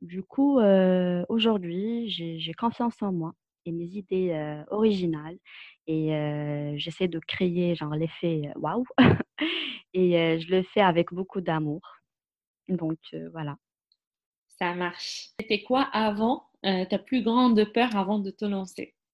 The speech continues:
Speaker 1: Ma peur ? <laughs>
Speaker 2: Ouais. <laughs>
Speaker 1: C'était, c'était le temps.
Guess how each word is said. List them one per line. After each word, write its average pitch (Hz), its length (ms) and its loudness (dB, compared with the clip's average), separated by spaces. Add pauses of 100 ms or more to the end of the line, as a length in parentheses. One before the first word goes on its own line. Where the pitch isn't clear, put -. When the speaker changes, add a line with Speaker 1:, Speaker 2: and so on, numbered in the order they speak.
(720)
Speaker 1:
Ma 180 160 2 (160)
peur ? 349 340 8 (100)
<laughs> - 520 6 (300)
Speaker 2:
Ouais. 185 180 -8
<laughs> 240 300 -2 (100)
Speaker 1:
C'était, 247 480 8
c'était 240 360 8
le 226 160 8
temps. 240 340 2